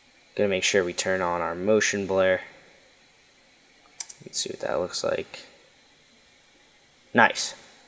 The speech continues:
Now we're gonna, we want it to happen in some sort of a succession, so we're gonna take that,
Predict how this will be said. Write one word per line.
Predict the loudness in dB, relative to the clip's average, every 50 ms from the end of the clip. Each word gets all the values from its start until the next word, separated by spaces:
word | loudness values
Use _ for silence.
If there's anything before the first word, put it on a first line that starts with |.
| _ _ _ _ _ _ -20 -20 -20 -20 -20 _ _ 2
Now | 6 8 8 8
we're | 8
gonna, | 6 4 2 0 -2 -4 -2
we | 4
want | 8 8 10 10 8
it | 8
to | 8
happen | 8 8 8 8 4 -2
in | 0
some | 0 0 0 0
sort | 0 2 4 4 4
of | 2 2
a | 2
succession, | 2 4 4 4 4 4 4 2 2 0 -2 -4 -2
so | -2 -2 -2
we're | -4
gonna | -4 -4 -2
take | 0 2 2 2 2 4
that, | 4 6 6 6 4